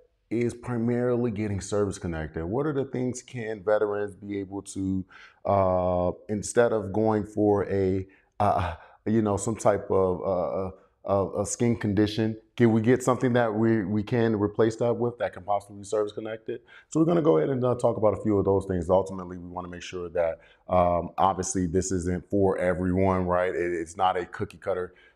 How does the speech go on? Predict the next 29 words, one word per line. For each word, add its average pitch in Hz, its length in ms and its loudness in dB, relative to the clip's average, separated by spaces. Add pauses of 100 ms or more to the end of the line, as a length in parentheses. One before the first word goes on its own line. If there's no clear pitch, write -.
(120)
situation, 92 720 0
but 85 220 0
we 95 140 -2
just 92 160 -6
wanna 98 240 -2
talk 90 240 0
about 85 220 -2
the 82 80 -6
things 95 380 -4
that 85 180 -2
the 80 60 -6
V 90 340 -2
A 85 40 0
is 80 120 -4
most 87 260 -4
representative 87 680 -4
and 76 100 -20
the 73 60 -20
most 85 380 -10
is, 80 200 -8
uh, 76 300 -4 (400)
uh, 85 160 2
most 92 320 0
things 90 300 -2
that 85 340 -2
are 80 300 0
having 85 400 -4
positive 82 480 -2 (100)
outcomes, - 720 -8